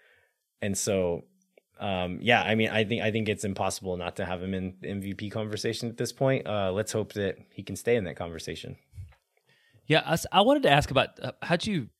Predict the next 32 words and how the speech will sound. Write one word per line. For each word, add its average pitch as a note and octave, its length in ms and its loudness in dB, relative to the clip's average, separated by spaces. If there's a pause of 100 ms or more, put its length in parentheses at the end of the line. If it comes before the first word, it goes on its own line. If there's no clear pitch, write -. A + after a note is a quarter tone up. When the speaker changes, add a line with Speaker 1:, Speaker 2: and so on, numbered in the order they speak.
Speaker 2:
like, B2+ 160 -2
Fat - 220 2
Mob C3+ 120 4
had A#2 200 4
Diego G#2 420 4
as F2+ 160 0
the F2+ 160 -2 (760)
player A2 180 2
of G2 60 2
the G2 60 -4
match F#2 240 0
or G#2+ 60 0
whatever F2+ 260 0
for F2+ 160 -2
Austin F2 460 -2 (100)
F F#2 160 -6
C, F2+ 380 -2
and A#2 100 0
I E3 60 0
felt G#3 240 4
like G#2 260 4
for A#2 80 -2
a G#2 60 0
long A#2 240 -2
time A#2+ 480 0 (1800)
he G2 200 -4
was G2+ 120 -4
just A2 180 -6
kinda B2 180 -2
running G2+ 360 -2
around, G2 580 -2
and F2 280 -12